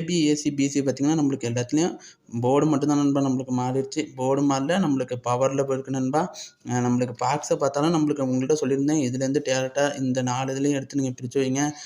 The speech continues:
நல்ல நம்ம ஒரு நல்ல ஒரு பாக்ஸு, அஹ், நம்மளுக்கு உட்காரும் அப்படின்னு சொல்லியிருந்தேன் நண்பா. உங்க கெஸ்ஸிங்கை போட்டு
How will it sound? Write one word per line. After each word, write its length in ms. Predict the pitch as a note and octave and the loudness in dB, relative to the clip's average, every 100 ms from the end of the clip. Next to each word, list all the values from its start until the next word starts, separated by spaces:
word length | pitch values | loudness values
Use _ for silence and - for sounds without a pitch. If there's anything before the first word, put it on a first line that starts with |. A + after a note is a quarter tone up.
| - | -14
நல்ல 220 | - B2+ B2 | -4 0 0
நம்ம 300 | B2 B2+ B2 | 0 0 0
ஒரு 200 | A#2+ B2 | 0 -2
நல்ல 200 | B2 B2+ | -2 2
ஒரு 140 | C3+ B2 | 0 0
பாக்ஸு, 380 | B2+ B2+ C#3 C3 | -2 -4 -8 -6
அஹ், 220 | C3 B2+ B2 A#2+ A#2 | -4 -2 -2 -4 -4
நம்மளுக்கு 360 | B2 B2 A#2+ | -4 -4 -4
உட்காரும் 400 | A#2+ - C3 C3+ | -6 -2 0 0
அப்படின்னு 300 | B2+ B2 B2+ | -2 -2 -4
சொல்லியிருந்தேன் 360 | B2+ B2 B2 B2 | -4 -4 -4 -4
நண்பா. 180 | B2 C#3 | -2 0
உங்க 180 | C3 A#2+ | 0 -4
கெஸ்ஸிங்கை 360 | A2+ C3 B2+ | -6 -6 -6
போட்டு 260 | B2+ B2+ | -6 -2